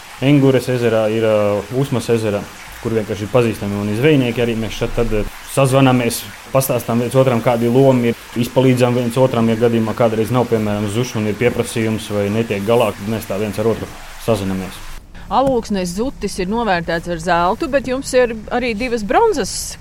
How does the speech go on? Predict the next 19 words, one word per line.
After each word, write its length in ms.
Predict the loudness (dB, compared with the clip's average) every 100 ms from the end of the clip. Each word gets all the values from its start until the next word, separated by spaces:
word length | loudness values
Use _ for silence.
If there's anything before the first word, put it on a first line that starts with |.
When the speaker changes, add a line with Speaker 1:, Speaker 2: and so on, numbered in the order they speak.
| -2
Speaker 2:
godalgas. 680 | 2 2 0 -4 -6 -10 -8 0
Speaker 1:
Gaļu 240 | 2 2
un 140 | 0 -2
vistu 460 | -2 -4 0 0 0 -4 -4
tagad 260 | -2 -2
drusku 380 | -2 -4 -4 -8 -4
retāk. 420 | 0 0 0 -6 -6 0
Zutis 380 | 0 2 -2 -2
kūpinu 400 | -4 -4 -2 -4
biežāk, 560 | -2 0 0 2 0 0
bet, 220 | -4 -2
nu, 80 | -4 -2
to 80 | -2 -2
vistiņu 380 | -2 -2 -2 -2
ir 80 |
tikai 300 | -4 -2 0
uz 80 | 2
lielākiem 320 | 4 2 0 -2
svētkiem. 320 | -2 -2